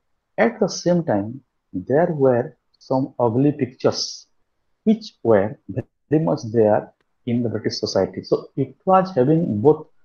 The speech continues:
I mean, beautiful and ugly pictures of its own. So, um, in, that we shall discuss in the later part, that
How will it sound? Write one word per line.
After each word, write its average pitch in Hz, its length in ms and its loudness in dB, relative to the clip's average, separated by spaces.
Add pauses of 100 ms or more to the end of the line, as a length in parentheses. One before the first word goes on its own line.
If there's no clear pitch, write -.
(220)
I 117 40 4
mean, 117 220 0
beautiful 202 800 2 (320)
and 123 240 -4
ugly 143 280 4
pictures - 680 -4 (220)
of - 140 -12
its - 280 -4
own. 160 360 6 (840)
So, 156 520 4 (400)
um, 117 380 2 (220)
in, 139 260 0 (580)
that 156 120 2
we 185 80 2
shall 185 100 4
discuss 156 300 2
in 147 60 2
the 135 60 4
later 143 240 2
part, - 320 -4 (200)
that 120 140 -8